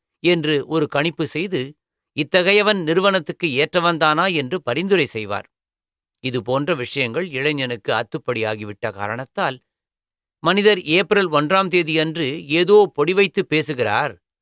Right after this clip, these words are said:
நாம் சட்டென்று வலையில் விழுந்துவிடக்கூடாது" என்று தீர்மானித்து, "Gmail-ஆ? நான் அதை பற்றி ஒன்றும் கேள்விப்படவில்லையே" என்று பதிலளித்தான். இருபது அல்லது முப்பது வருடங்களுக்கு முன்னால் நேர்முகம் என்றால்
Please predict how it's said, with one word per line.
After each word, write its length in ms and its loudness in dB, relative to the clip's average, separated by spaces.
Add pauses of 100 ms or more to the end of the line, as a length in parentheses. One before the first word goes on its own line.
(220)
நாம் 300 2
சட்டென்று 640 0
வலையில் 400 4
விழுந்துவிடக்கூடாது" 1080 0
என்று 280 -4
தீர்மானித்து, 840 -6 (500)
"Gmail-ஆ? 720 -2 (560)
நான் 200 2
அதை 220 2
பற்றி 260 0
ஒன்றும் 500 0
கேள்விப்படவில்லையே" 880 0 (360)
என்று 280 -4
பதிலளித்தான். 640 -8 (800)
இருபது 400 0
அல்லது 300 0
முப்பது 340 -4
வருடங்களுக்கு 600 0
முன்னால் 440 -2
நேர்முகம் 440 0
என்றால் 460 -2